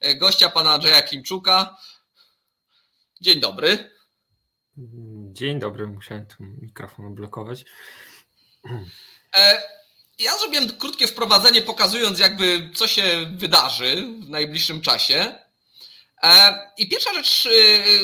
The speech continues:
Speaker 1: e, o którą chciałem zapytać, to znaczy, mm, na ile to, co przerabiamy, to jest unikalne, a na ile przerobione? To znaczy, na ile możemy popatrzeć na to, co się już wydarzyło i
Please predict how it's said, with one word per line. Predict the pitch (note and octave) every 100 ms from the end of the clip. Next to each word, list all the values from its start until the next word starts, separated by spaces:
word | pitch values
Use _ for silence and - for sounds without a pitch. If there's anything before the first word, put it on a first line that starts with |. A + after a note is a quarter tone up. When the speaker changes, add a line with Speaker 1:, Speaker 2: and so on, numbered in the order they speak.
| F#3+ F3+
Speaker 1:
e, |
o | -
którą | A#3 A3
chciałem | - G#3
zapytać, | F3 F3 A#3 A#3 A3
to | -
znaczy, | - G3+ - G3+ F#3 F3 F3 -
mm, | D#3+ D#3 D#3 D3+ D3+ D3+ _ _ - - -
na | E3
ile | F#4+ D#4+
to, | - -
co | B3
przerabiamy, | - G#3+ F#3+ A3 G#3
to | G3+
jest | - G3+
unikalne, | F#3 F3 E3+ C3 A#2+ A#2+ F3+ A#3
a | A3
na | G#3+
ile | A3 A3
przerobione? | A3+ G#3+ F#3+ F3+ A#2+ G#2
To | C#3+
znaczy, | F3 -
na | F3+
ile | A3
możemy | G#3 G3+ F#3
popatrzeć | F#3 G3+ G3 G3
na | F3+
to, | F3+
co | F3+
się | F3+ E3+
już | D#3+
wydarzyło | E3 D#3+ D#3 F3+ E3+ D3 C#3 -
i | D#3 D3 D3 C#3